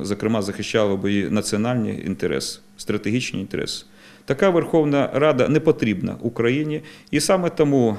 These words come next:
е, наша фракція, е, «Батьківщина», е, буде вносити, е, до парламенту проекти постанов щодо дострокового розпуску парламенту і проведення позачергових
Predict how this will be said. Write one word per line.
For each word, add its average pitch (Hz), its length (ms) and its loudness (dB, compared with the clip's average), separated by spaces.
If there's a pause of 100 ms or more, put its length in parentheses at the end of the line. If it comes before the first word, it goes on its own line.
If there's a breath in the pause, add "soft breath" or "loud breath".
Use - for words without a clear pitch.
(140)
е, 110 320 4
наша 131 220 -2
фракція, 120 580 0
е, 78 580 0
«Батьківщина», 110 760 -2 (120)
е, 101 220 -2 (420 loud breath)
буде 160 340 6
вносити, 131 800 2
е, 110 200 4 (420)
до 143 220 6
парламенту 139 600 0
проекти 127 480 2
постанов 135 640 -2
щодо 143 340 0 (2250)
дострокового 120 600 4
розпуску 101 540 0 (160)
парламенту 143 600 -2 (280)
і 151 100 0
проведення 127 680 -2 (560)
позачергових 117 720 -2